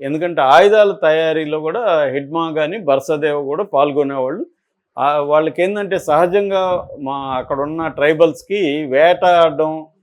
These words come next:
అడవిలోకి వెళ్ళడం ఇవన్నీ కొంత వచ్చి ఉంటాయి. అంటే వాళ్ళు ఫిజికల్‌గా ఫిట్‌గా ఉంటారు, టెరైన్ వాళ్ళకి అడవి కాబట్టి, వాళ్ళు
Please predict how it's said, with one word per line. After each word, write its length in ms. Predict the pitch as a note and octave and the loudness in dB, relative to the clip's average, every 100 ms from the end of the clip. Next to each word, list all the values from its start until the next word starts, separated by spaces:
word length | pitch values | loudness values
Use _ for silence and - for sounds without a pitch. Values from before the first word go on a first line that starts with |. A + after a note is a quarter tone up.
| _ - | _ -4
అడవిలోకి 680 | B2+ D3+ D#3+ D3+ D3 C#3+ C3+ | -2 -2 0 0 0 -2 -2
వెళ్ళడం 540 | C3+ C#3+ C#3+ C#3+ C#3 | 0 0 0 -2 -4
ఇవన్నీ 320 | C#3+ E3 G3+ | -2 0 -2
కొంత 280 | G3+ D#3 D3+ | -4 -6 -4
వచ్చి 360 | C3+ C3+ C#3 F3 | -2 -2 -4 -6
ఉంటాయి. 280 | B2+ G2 - _ _ _ _ | -4 -8 -14 _ _ _ _
అంటే 260 | C#3+ D#3 F3 | -4 2 4
వాళ్ళు 560 | D#3 D3 C#3 C#3 C3+ B2+ C#3 | 4 2 2 0 -2 -8 -10
ఫిజికల్‌గా 500 | C#3 F3 F3+ F3 F3 | -8 -2 0 4 2
ఫిట్‌గా 400 | D3+ C#3 D#3 D#3+ | 2 -4 0 -2
ఉంటారు, 500 | D3+ D3+ D3 G#3 G3 | 0 -2 0 -2 2
టెరైన్ 440 | C#3+ D#3 G3 G3 | 4 6 4 2
వాళ్ళకి 380 | E3 C#3+ C3 C3 | 0 0 0 -2
అడవి 300 | B2+ D#3+ E3+ | 0 0 2
కాబట్టి, 420 | D#3+ C#3+ C#3+ C#3+ | 2 2 -2 -6
వాళ్ళు 580 | G3 B2+ B2 B2+ A#2 - | -6 -2 -2 -4 -8 -12